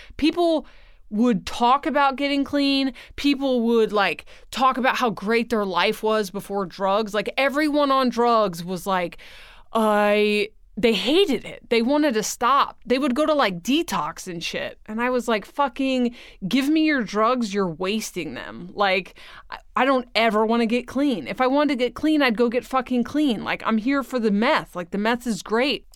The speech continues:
And for the first time, I was thinking thoughts about, could I live a normal life? Like, could I take these things I've learned and live a normal life like this?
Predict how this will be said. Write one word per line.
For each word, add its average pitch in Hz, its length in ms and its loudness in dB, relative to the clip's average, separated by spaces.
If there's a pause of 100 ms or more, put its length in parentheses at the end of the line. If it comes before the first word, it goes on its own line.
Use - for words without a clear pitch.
And 208 100 -2
for 233 80 -2
the 226 120 0
first 269 340 0
time, 254 360 2
I 214 100 4
was 208 180 -2
thinking 240 400 0
thoughts - 500 0
about, 190 420 0 (300)
could 240 200 0
I 254 160 2
live 240 280 2
a 254 80 4
normal 214 400 2
life? 190 400 0 (300)
Like, 208 180 0
could 233 240 0
I 233 100 2
take 226 280 -2
these 214 200 -4
things 214 320 -2
I've 185 240 0
learned 185 500 -2 (340)
and 185 460 0 (920)
live 240 300 4
a 269 80 6
normal 208 440 2
life 190 360 -2
like 370 200 2
this? 427 380 -2